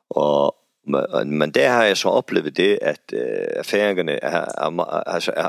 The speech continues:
er meget rolige, når det, når det kommer til så, sådan noget, fordi at alt er så utroligt tæt, og man er, det, altså, vi kender hinanden, altså, øh, f-,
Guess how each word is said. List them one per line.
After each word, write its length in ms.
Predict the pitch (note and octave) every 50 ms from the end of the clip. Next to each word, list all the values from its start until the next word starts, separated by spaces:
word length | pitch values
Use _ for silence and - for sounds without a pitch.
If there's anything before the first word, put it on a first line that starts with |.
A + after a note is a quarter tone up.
| - -
er 80 | - F2+
meget 320 | F2+ F#2 G#2 A#2 A2+ G2
rolige, 440 | G2+ A#2 B2 B2 C3 A#2 A2 G2 F2
når 160 | E2 F2+ F2
det, 160 | F2 F2 E2+ F2
når 100 | F#2 F2+
det 120 | F2+ -
kommer 220 | - F#2 G2 F#2+
til 100 | E2+ E2
så, 380 | - - F#2 F#2 F#2 - D2 D#2+
sådan 280 | - F#2+ F2+ E2+ E2+ E2+
noget, 280 | E2+ F2 E2 D#2 D#2
fordi 260 | - - E2 E2+ F#2+
at 400 | F#2 F2 D#2 C2 D#2 - - - -
alt 260 | - G#2 - - -
er 120 | - F#2 F#2
så 280 | - - G2+ G2+ G2 - - - - - - - - - - - _
utroligt 560 | F#2 F#2 - - A2+ A#2+ B2+ A#2 G#2 F#2+ -
tæt, 560 | - - A2 - - _ _ _ _ - - -
og 360 | - D#2+ D#2+ D#2+ D#2 D2+ D#2+
man 140 | E2+ F2 F2+
er, 600 | F2+ F2+ - - - E2+ E2 - - - - -
det, 460 | - - - - - - - - - -
altså, 280 | - - - - F2+ - - - _ _ _ _ _ _ _ - - - - - - - - - _ - - _ _
vi 100 | - G2
kender 340 | - - B2 B2 B2+ A2+ G#2
hinanden, 460 | G#2 G#2 G2+ G2+ G#2+ A#2 A2+ G#2 F#2+
altså, 320 | - F2 - - G2 F2
øh, 380 | D2 E2 E2 E2 E2+ E2+ E2 -
f-, 460 | - - - - - - - - -